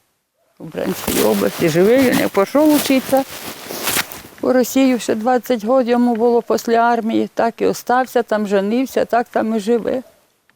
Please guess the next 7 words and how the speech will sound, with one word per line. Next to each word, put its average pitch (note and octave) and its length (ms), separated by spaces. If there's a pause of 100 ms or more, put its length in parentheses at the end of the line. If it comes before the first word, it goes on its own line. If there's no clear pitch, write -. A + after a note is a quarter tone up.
(2750)
О, D4+ 180 (160)
а - 80
молодші, F4 460
каже, D#4+ 260
виїхали D#4 560
перед C4+ 280
війною. A3 560